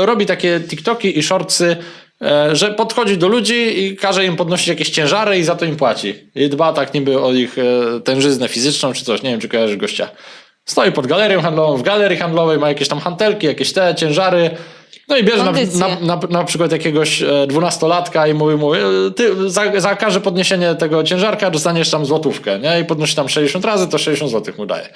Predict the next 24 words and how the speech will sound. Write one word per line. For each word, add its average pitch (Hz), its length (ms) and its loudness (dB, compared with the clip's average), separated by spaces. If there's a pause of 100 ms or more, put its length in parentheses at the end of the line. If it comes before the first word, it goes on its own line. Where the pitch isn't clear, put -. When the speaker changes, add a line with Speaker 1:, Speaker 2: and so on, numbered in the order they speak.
(460)
Speaker 1:
E, 135 300 0
i 165 80 0
ten, 104 360 0
i 180 440 2
zrobił 208 240 4
tak 226 140 0
z - 40 -6
policją 131 380 2
na 107 100 -2
przykład, 98 400 -4 (560)
e, 147 200 4
że 156 180 0
po, 175 280 0
że 165 160 2 (140)
podbił 165 260 2
uwagę 160 260 2
właśnie 151 300 0
do 156 100 4
radiowozu 233 560 2 (100)
i 302 80 2
z - 20 2
radiowozu 226 460 2
wyszli 175 260 0
policjanci 180 720 0